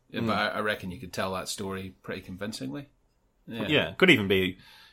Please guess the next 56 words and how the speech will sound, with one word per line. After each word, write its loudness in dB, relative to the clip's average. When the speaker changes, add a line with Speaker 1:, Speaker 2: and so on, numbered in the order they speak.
Speaker 1:
you 0
know, 0
a 0
season 2
or 0
two -2
on -2
the -6
streaming -4
service. -8
Who, 0
Speaker 2:
Yeah. 2
Speaker 1:
who -4
knows? -8
Speaker 2:
Yeah, 0
uh, -4
they -4
can -10
do -12
anything -6
on -12
that -12
now. -10
They -6
own -2
it, -8
so -8
they -8
can, -12
you 0
Speaker 1:
Yeah, 6
Speaker 2:
know. 10
Speaker 1:
that's 6
the 4
thing. 4
Like, 4
the, 6
the, 2
the, -4
some 2
of 0
the 2
stuff 4
that, 2
that 0
they've 4
been 2
announcing, -2
both 0
for -4
Marvel 0
and -4
for -4
Star -2
Wars, -6
Speaker 2:
Yeah. -2